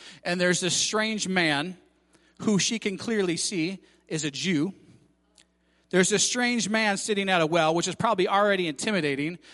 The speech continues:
that she's coming out to draw water and this man is just sitting there. And he's a Jew. They don't like Samaritans. That adds to the, the escalation that could be taking place. And now he tells her,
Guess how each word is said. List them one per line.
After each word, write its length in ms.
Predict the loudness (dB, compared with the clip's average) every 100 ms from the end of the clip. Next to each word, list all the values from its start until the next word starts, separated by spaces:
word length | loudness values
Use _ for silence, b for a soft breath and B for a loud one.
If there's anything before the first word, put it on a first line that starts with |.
| B -4
that 140 | -2
she's 180 | -2 0
coming 300 | 0 2 0
out 120 | 0
to 60 | 2
draw 240 | 4 4
water 320 | 6 4 4
and 100 | 2
this 140 | -2 -2
man 240 | 0 2
is 100 | 0
just 220 | -2 -2
sitting 240 | 0 0 0
there. 260 | -2 -4 -8 b b b b b
And 200 | -2 0
he's 220 | 2 2
a 60 | 2
Jew. 420 | 2 6 6 6
They 160 | 4 2
don't 160 | 2
like 220 | 2 2 2
Samaritans. 560 | 0 2 2 0 -2
That 140 | -2 2
adds 340 | 2 2 2 0
to 320 | 4 4 2 B B B
the, 340 | -2 0 0 -4 -14 _ b b b b
the 100 | -6 0
escalation 680 | 0 0 -2 0 0 0 -2
that 180 | -4
could 200 | 2 2
be 120 | 2 0
taking 400 | -2 -2 -2 -2
place. 560 | 2 2 2 -4 -8 -12 b b _ _ _ _ _ _ -20 -20 b b 2
And 160 | 4 8
now 300 | 8 10 6
he 160 | 2
tells 380 | 2 4 4 4
her, 320 | 4 4 2